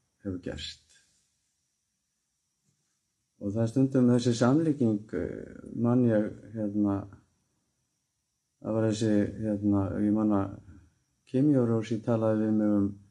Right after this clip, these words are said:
bara early, early days, þegar að ég var fyrst að koma. Að, að vöknun, eða vakna svona til lífsins væri svolítið eins og að vera í, hérna,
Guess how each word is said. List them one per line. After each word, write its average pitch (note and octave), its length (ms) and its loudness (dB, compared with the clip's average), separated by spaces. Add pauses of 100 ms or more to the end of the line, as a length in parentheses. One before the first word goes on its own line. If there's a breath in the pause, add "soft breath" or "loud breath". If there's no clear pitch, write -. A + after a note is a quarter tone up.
(520)
bara F#2+ 240 2 (320)
early, A2+ 300 4
early A2+ 320 4
days, F2 560 -2
þegar G2+ 260 2
að G2 80 2
ég G2 140 2
var G2 100 0
fyrst A#2 300 -6
að G#2 100 -8
koma. F2 340 -2 (1700)
Að, G2+ 200 0 (120)
að G2+ 240 0
vöknun, A#2 720 2
eða G#2+ 200 4
vakna C3+ 440 2
svona A#2+ 240 0
til A#2 160 0
lífsins A2+ 400 -2
væri A2 460 2 (1400)
svolítið G#2+ 260 -6
eins G#2+ 140 0
og G#2 60 4
að G#2 100 4
vera G#2 220 4
í, G2+ 100 4
hérna, G2 360 0